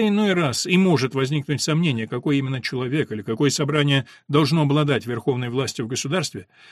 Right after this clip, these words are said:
однако всегда существует и действует власть такого рода,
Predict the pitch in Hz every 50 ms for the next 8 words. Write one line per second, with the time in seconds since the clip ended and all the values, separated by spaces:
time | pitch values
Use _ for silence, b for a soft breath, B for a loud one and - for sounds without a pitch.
0 | B B B - 127 160 196 180 - 170 - - 180 175 196 185 - - 165 -
1 | - 151 - - 185 185 180 160 156 143 151 170 156 - - 151 139 139 143 139
2 | 156 170 - - - 147 139 156 135 131 127 143 165 185 214 214